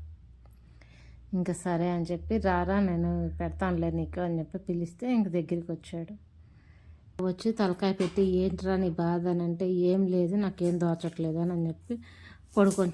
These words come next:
చూస్తా ఉన్నాడు. "సర్లే రారా, మనం బూచాట ఆడుకుందామని" చెప్పి కూర్చోబెట్టా. ఇంక "సరే మమ్మీ, బూచాట ఆడుకొని చాలా రోజులు అయింది, మన ఇద్దరం ఆడుకుందామా, మన ఇద్దరికి ఏం పని లేదు కదా" అని చెప్పి పిలుస్తున్నాడు.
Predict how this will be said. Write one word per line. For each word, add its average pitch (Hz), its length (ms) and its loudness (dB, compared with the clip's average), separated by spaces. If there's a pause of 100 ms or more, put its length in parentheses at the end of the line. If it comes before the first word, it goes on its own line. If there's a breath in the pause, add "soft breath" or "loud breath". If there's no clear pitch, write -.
చూస్తా 170 420 0
ఉన్నాడు. 160 400 -4 (1300 loud breath)
"సర్లే 196 380 6
రారా, 180 420 2
మనం 175 280 2
బూచాట 180 360 0
ఆడుకుందామని" 160 680 0
చెప్పి 170 200 -8
కూర్చోబెట్టా. 170 720 -2 (1600 loud breath)
ఇంక 185 200 2
"సరే 180 320 2
మమ్మీ, 185 320 2
బూచాట 185 420 2
ఆడుకొని 175 440 2
చాలా 170 160 2
రోజులు 180 240 2
అయింది, 180 200 2
మన 240 160 4
ఇద్దరం 170 300 0
ఆడుకుందామా, 170 680 0 (260)
మన 170 180 0
ఇద్దరికి 170 360 0
ఏం 175 100 0
పని 175 240 2
లేదు 180 180 4
కదా" 160 280 -2
అని 170 360 -2
చెప్పి 170 200 -4
పిలుస్తున్నాడు. 175 720 -4